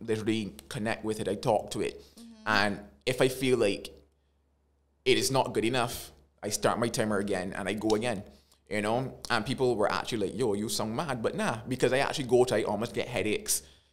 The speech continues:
Speaker 1: you know, because it's a case of not just stopping when I think it is okay or good, but it's
Speaker 2: Okay.
Speaker 1: stopping when I know that I've actually impacted my fridge,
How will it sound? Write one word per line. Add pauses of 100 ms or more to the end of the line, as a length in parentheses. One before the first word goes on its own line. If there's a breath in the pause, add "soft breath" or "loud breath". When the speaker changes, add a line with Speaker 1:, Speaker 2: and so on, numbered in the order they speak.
(100)
Speaker 1:
you
know,
because
it's
a
case
of
not
just
stopping
when
I
think
it
is (300)
okay
or
good, (360 loud breath)
but
it's
Speaker 2:
Okay.
Speaker 1:
stopping
when
I
know
that
I've
actually
impacted
my
fridge,